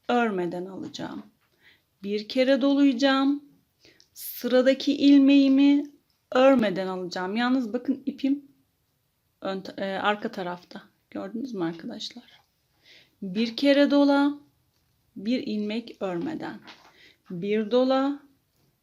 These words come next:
bir ilmek örmeden. Bir dola, bir ilmek örmeden.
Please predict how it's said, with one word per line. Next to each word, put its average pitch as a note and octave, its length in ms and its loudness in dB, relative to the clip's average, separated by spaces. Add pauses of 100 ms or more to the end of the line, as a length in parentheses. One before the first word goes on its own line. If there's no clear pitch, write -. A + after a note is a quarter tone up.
(520)
bir B3 180 -2
ilmek A#3+ 580 -4
örmeden. F#3+ 640 -6 (600)
Bir G#3 380 -6
dola, C4+ 560 -2 (720)
bir A#3+ 260 -2
ilmek B3 600 -4
örmeden. F3+ 560 -6